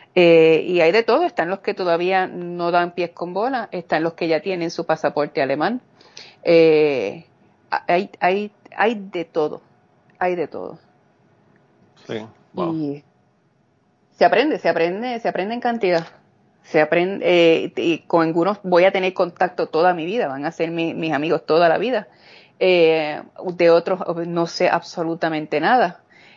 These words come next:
Speaker 1: Eh, pero sí, de que, eh, eh, te digo, he visto lo mejor y lo peor de la humanidad,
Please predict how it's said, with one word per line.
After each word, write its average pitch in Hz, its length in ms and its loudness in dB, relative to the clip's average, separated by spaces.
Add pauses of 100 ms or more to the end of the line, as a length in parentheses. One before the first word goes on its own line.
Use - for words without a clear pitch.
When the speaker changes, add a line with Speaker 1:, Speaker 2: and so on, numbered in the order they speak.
(120)
Speaker 1:
Eh, 156 880 2 (100)
pero 175 180 2
sí, 269 180 0
de 214 180 0
que, 160 720 -2 (140)
eh, 175 260 -6 (160)
eh, 180 140 2
te - 240 -10
digo, 196 420 6
he 180 120 4
visto 220 460 0
lo 175 180 -4
mejor 196 360 0 (100)
y 185 120 -6
lo 160 120 0
peor 165 340 2
de 208 120 0
la 180 60 -4
humanidad, - 440 -6